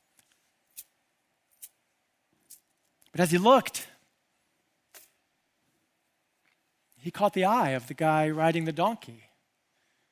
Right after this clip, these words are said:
A-, a-, a-, and it seemed like he recognized him. But that,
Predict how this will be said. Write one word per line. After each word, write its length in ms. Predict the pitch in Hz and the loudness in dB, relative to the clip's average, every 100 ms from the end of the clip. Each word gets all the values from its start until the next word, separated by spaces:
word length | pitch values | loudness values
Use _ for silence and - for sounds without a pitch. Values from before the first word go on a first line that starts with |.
| _ _ _ _ _ _ _ _ _ _ _ _ _ _ _ | _ _ _ _ _ _ _ _ _ _ _ _ _ _ _
A-, 280 | - - 330 | -20 -16 -8
a-, 500 | 254 254 226 254 220 | -6 2 2 4 4
a-, 200 | 226 214 233 | 4 4 4
and 140 | 196 | 2
it 80 | 202 | 2
seemed 340 | - 262 359 | 4 4 6
like 240 | 294 214 208 | 6 6 4
he 460 | - 233 214 190 156 - - _ _ _ _ _ _ _ _ _ _ _ | 2 4 6 2 -2 -18 -20 _ _ _ _ _ _ _ _ _ _ _
recognized 720 | 202 262 302 220 151 110 - | 2 2 2 2 2 2 -2
him. 300 | 143 147 131 117 - - _ - - - _ _ _ _ _ _ _ _ _ _ _ _ - | -4 -4 -4 -10 -12 -20 _ -20 -20 -20 _ _ _ _ _ _ _ _ _ _ _ _ 0
But 100 | 190 | 4
that, 180 | 247 | 4